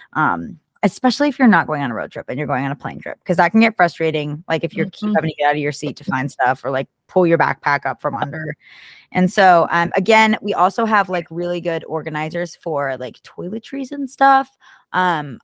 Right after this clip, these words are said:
Speaker 1: I hate having to, like, rummage through a toiletry bag. So if I can find 'em, these are some good cosmetics. So here's, like, these tiny travel packs where, like, you can squirt your big conditioners and you can bring your soap
Speaker 2: Yep.
Speaker 1: stuff. Yeah, if you're going somewhere where, like, you're taking an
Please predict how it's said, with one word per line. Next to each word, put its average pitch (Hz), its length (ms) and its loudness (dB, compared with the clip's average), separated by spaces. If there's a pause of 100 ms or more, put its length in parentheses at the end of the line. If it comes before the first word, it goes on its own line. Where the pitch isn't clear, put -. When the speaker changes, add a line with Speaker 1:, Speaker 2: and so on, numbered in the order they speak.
Speaker 1:
I 185 180 2
hate 180 360 -6
having 160 260 -6
to, 170 100 -6
like, 151 200 -6
rummage 151 360 -6
through 180 160 -4
a 170 60 -4
toiletry 151 580 -8
bag. 196 560 2
So 160 680 0 (120)
if 160 160 -12
I 156 60 -10
can 165 180 -10
find 202 340 -4
'em, 180 280 -6 (240)
these 233 140 4
are 277 60 2
some 247 200 2
good 185 160 -2
cosmetics. 151 640 -4
So 165 200 -2
here's, 233 360 0
like, 254 220 2 (400)
these 220 200 0
tiny 196 380 -2
travel 226 280 0
packs 226 360 -2
where, 196 120 -2
like, 170 160 -2
you 170 80 -6
can 180 160 -6
squirt 170 260 -4
your 156 80 -10
big 147 220 -10
conditioners 151 720 -6
and 156 120 -8
you 147 60 -8
can 143 160 -8
bring 143 160 -4
your 147 100 -6
soap - 180 0
Speaker 2:
Yep. 175 180 4 (200)
Speaker 1:
stuff. 151 260 2 (280)
Yeah, 165 240 4
if 180 80 0
you're 233 100 2
going 254 280 4
somewhere 220 500 2
where, 185 140 -2
like, 160 200 -4
you're 175 120 -8
taking 185 340 -6
an 175 100 -8